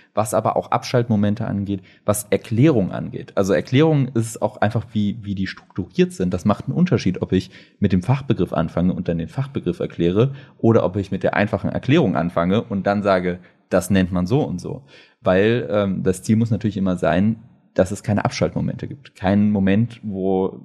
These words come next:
die Person, die gerade zuschaut oder zuhört, das Gefühl hat,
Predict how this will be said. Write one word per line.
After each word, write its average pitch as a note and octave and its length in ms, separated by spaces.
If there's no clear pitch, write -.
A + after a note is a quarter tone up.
die F#2 80
Person, G2 360
die F#2 100
gerade E2+ 400
zuschaut G#2+ 560
oder - 160
zuhört, G2 420
das F#2 140
Gefühl G2+ 260
hat, G2 80